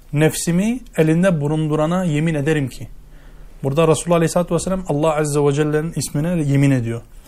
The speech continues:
Diyor, "Nefsimi elinde bulundurana yemin ederim ki, la yu'minu ahadukum."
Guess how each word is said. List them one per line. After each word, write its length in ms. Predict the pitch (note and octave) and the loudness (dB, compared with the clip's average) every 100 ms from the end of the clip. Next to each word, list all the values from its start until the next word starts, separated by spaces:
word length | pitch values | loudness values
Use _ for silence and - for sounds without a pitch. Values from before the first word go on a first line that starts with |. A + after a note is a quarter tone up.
| - - - | -20 -20 2
Diyor, 200 | D3+ C#3+ | 2 4
"Nefsimi 520 | D3+ - E3 F3+ G#3+ - - | 0 0 -2 -2 -2 -8 2
elinde 680 | D#3 D#3 E3 E3+ F3 C3 | 4 4 4 4 2 2
bulundurana 640 | C3 D3 D3 C#3+ D3+ E3 D#3+ | -2 0 0 2 2 0 0
yemin 220 | C#3+ D3+ | -2 0
ederim 340 | D3 D#3 A3 A#3 | 0 0 0 -2
ki, 300 | - D3 C#3 - - - C#3+ | -2 -4 -6 -12 -20 -8 2
la 180 | F3+ | 4
yu'minu 540 | G#3 F3+ A#3 G3+ F3+ E3+ | 6 2 2 2 2 2
ahadukum." 600 | F#3+ F3+ E3 C#3 B2 A#2+ | -2 0 0 -2 -2 -6